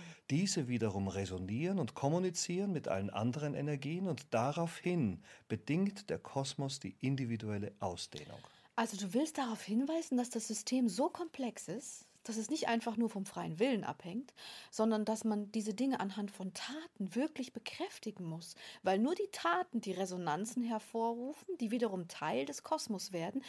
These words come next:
Speaker 2: der wiederum aufgrund der Taten dann auch oder überhaupt erlaubt, diese Ausdehnung möglich macht.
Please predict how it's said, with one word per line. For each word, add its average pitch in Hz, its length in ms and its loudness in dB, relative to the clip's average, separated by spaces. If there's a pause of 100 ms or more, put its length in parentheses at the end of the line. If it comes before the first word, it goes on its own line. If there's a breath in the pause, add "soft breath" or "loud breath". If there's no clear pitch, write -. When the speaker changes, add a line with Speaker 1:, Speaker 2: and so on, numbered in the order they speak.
(280 loud breath)
Speaker 2:
der 240 160 8
wiederum 180 360 2
aufgrund 311 440 2
der 175 100 -6
Taten 226 400 -2
dann 190 140 0
auch 277 320 4
oder 240 200 6
überhaupt 202 540 4
erlaubt, 196 560 2 (640 soft breath)
diese 277 340 4
Ausdehnung 220 640 2 (160)
möglich 220 420 2
macht. 160 300 -12